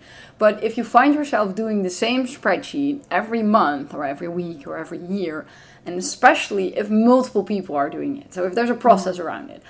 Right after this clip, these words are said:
Speaker 1: I send the spreadsheet to you, you fill out some data, you send it to me, and then it goes to H R, and then it goes to payrolling, then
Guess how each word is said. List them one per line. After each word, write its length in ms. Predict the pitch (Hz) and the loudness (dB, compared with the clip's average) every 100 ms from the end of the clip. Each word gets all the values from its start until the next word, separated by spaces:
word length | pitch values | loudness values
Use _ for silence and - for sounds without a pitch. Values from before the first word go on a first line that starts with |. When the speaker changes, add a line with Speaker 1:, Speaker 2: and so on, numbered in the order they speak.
| - - | -20 -4
Speaker 1:
I 120 | 180 | -2
send 260 | 196 233 240 | -2 -4 -4
the 60 | |
spreadsheet 420 | - 247 240 240 214 | -2 -2 -2 -4 -4
to 60 | |
you, 200 | 196 170 | -4 -2
you 200 | 165 180 | -4 -4
fill 220 | 196 214 220 | -4 0 0
out 140 | 214 | 0
some 140 | 226 202 | -2 0
data, 280 | 180 180 | 0 0
you 120 | 165 180 | -2 -4
send 240 | 180 180 | -4 -6
it 100 | 180 | -6
to 100 | - | -2
me, 420 | 208 196 147 175 202 - - | 0 2 0 -4 -10 -18 -8
and 80 | 170 | -6
then 120 | 175 | -4
it 120 | 196 | -4
goes 260 | 208 208 196 | -2 -4 -4
to 100 | - | -4
H 240 | 208 208 | -4 0
R, 360 | 220 202 165 165 | 4 6 6 4
and 160 | 175 | 0
then 100 | 180 | -2
it 140 | 190 185 | -4 -6
goes 240 | - 190 190 | -4 -4 -4
to 140 | 202 | -6
payrolling, 840 | 190 254 233 185 160 156 113 165 196 - - - - _ | 2 6 6 6 2 -2 -8 -10 -12 -18 -20 -20 -20 _
then 360 | 185 196 240 392 | 0 6 6 6